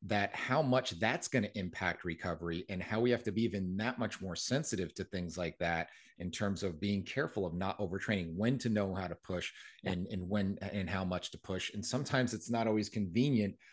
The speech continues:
Speaker 1: if I'm working with a team that, you know, everybody's on the same schedule. If we have games or matches or meets and, and so forth. So it gets, it, it's gotta get really tricky.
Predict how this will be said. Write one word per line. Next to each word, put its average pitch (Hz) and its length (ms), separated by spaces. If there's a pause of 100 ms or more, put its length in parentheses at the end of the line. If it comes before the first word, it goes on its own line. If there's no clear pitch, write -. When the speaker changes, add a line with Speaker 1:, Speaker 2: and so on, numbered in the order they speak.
(340)
Speaker 1:
if 113 160
I'm 110 120
working 110 280
with 104 160
a 95 40
team 107 580
that, 104 260 (360)
you 117 80
know, 107 120
everybody's 120 440
on 107 80
the 104 40
same 117 240
schedule. 113 480
If 98 160
we 117 140
have 104 220 (120)
games 113 400
or 110 80
matches 107 480
or 104 60
meets 117 300
and, 104 240
and 101 200
so 101 160
forth. 98 260
So 98 260 (260)
it 110 140
gets, 123 180 (160)
it, 120 160
it's 113 140
gotta 120 240
get 120 180
really 120 260
tricky. - 360